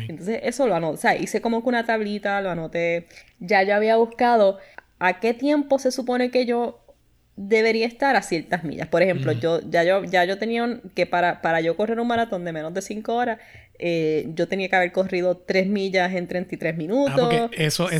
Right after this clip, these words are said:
Speaker 1: cinco
Speaker 2: ya
Speaker 1: millas en cincuenta y cinco minutos.
Speaker 2: eso era un goal que tenías para hacer ahora, romper las cinco.
Speaker 1: Sí. Bueno, yo no sé si tú te acuerdas, pero uno de nuestros prim-, eh, bueno, uno de los, sí, uno de los primeros episodios del dos mil veinte,
Speaker 2: Ajá.
Speaker 1: eh,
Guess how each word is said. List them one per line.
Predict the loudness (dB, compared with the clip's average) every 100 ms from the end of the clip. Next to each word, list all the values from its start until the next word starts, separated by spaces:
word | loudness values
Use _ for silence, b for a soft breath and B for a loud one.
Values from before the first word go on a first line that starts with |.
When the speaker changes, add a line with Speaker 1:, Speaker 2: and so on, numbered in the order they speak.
| 4
Speaker 1:
cinco | 6
Speaker 2:
ya | 6 6
Speaker 1:
millas | 4 2
en | 0
cincuenta | -4 -4 -2 -4
y |
cinco | -4 -4 -2 -2
minutos. | 0 2 2 2 2
Speaker 2:
eso | 2 2
era | 2
un | 4
goal | 4 6 4 2
que | 0
tenías | 0 0 -2
para | -2 -4
hacer | -4 -4
ahora, | -2 -4 -8 _ _
romper | -6 -4 -2
las | -2 -2
cinco. | -2 -4 -6
Speaker 1:
Sí. | -8 -12 B B -20 -20 -8
Bueno, | -4 -2 -2 -4 _ _
yo | -2 0
no | 0
sé | -2
si | -4
tú | -2
te |
acuerdas, | 0 0 0 0
pero | 0 0
uno | -2
de | -6
nuestros | -6 -4 -6 -6
prim-, | -8 -10 -8
eh, | -12 -12 -6
bueno, | -2 -2
uno | 0 0
de | -2
los, | -4 -8 _ _ _ _ _ -16 -6
sí, | 0 2
uno | 2
de | 2
los | 2
primeros | 2 2 4
episodios | 2 0 0 2
del | 2 2
dos | 2
mil | 2
veinte, | 2 0 0 0 0
Speaker 2:
Ajá. | 0 -4 -6 -10 B B _ 2
Speaker 1:
eh, | 4 6 6 4 2